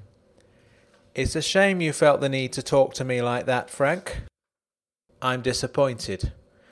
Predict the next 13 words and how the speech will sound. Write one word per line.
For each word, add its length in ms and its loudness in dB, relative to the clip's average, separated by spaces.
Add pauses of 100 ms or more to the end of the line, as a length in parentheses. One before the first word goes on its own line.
(140)
Yes, 360 4
I'll 220 2
speak 340 -6
to 100 -6
yourself 600 0
and 140 -8
your 200 -4
lawyer. 460 2 (500)
Name 280 0
the 100 -6
time 460 -2
and 160 -10
place. 560 -6